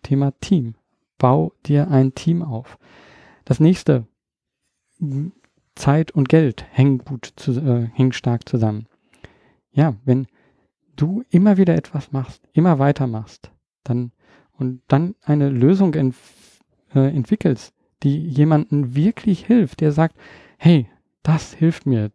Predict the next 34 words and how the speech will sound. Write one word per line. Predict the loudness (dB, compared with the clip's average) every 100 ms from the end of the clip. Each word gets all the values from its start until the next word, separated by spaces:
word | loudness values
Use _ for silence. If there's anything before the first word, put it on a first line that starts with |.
| _
das | -4 -4 -4
ist | -2 0
super, | -2 -2 -2
damit | 0 0 0 -2
kann | -2 0 0
ich | 0
sogar | 0 0
etwas | -2 -6 -4
einsparen“, | 0 2 0 -2 -4 -4 -14 _ _ _ _ _ _ _ _ _ _ _ _
dann | -2 0 -2 -10 _ _
kannst | -6 -6 -2 -2
du |
das | 0 -2
eben | 0 0 0
jemandem | 0 0 -2 0
anbinden | 2 2 2 -2 -10 _ -20 -14
und | -4 -4 -4 _
anbieten | 0 2 4 2 -2 -4
und | -4
so | 0 0 -2 -6
kannst | -2 -2 -2
du |
zum | -2 0
Einkommen | 2 2 2 -2 -2
kommen. | -4 -6 -8 _ _ 0 0 0 _ _ _ _ -6
Es | -4
gibt | -4
noch | -2
andere | 0 0 2
Wege | 2 4
über | 2 0
Finanzierung | 0 0 -2 -2 0 0 -2
und | -2
Ähnliches. | -2 -2 -2 -4